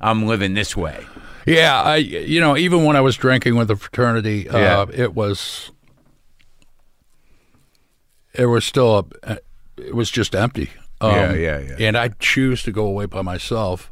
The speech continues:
Speaker 1: Yeah.
Speaker 2: but be near all these people. And, uh, yeah, I, I guess I never did know how to drink normally.
Speaker 1: Yeah, I,
Speaker 2: It
Speaker 1: I
Speaker 2: just, I just had to have more.
Speaker 1: Well, that, well, the good thing about that is, is that, like, th-, and you're probably the same as me, I never think that I can.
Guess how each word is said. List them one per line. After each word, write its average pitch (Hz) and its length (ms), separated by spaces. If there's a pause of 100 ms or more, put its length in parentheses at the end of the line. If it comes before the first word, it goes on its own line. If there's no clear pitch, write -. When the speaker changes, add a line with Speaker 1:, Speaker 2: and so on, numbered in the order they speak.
(140)
Speaker 1:
Yeah. 78 360
Speaker 2:
but 104 140
be 113 180
near 120 400
all 98 140
these 90 220
people. 92 500 (600)
And, 107 340
uh, 98 260 (100)
yeah, 131 200
I, 117 120 (180)
I 113 100
guess 139 260
I 120 80
never 113 300
did 104 240
know 101 80
how 98 160
to 90 80
drink 85 280
normally. 85 380 (260)
Speaker 1:
Yeah, 123 260
I, - 80
Speaker 2:
It 120 120
Speaker 1:
I 120 100
Speaker 2:
just, 113 300
I 123 100
just 104 240
had 104 160
to 92 120
have 90 120
more. 87 320 (200)
Speaker 1:
Well, 110 80
that, 131 140 (280)
well, 131 80
the 131 80
good 165 220
thing 165 160
about 135 280
that 151 280
is, 95 420 (380)
is 120 220
that, 123 220
like, 117 240
th-, 131 480
and 120 220
you're 123 140
probably 120 220
the 104 60
same 101 220
as 92 80
me, 110 180
I 135 140
never 147 320
think 135 280
that 95 120
I 85 60
can. 82 460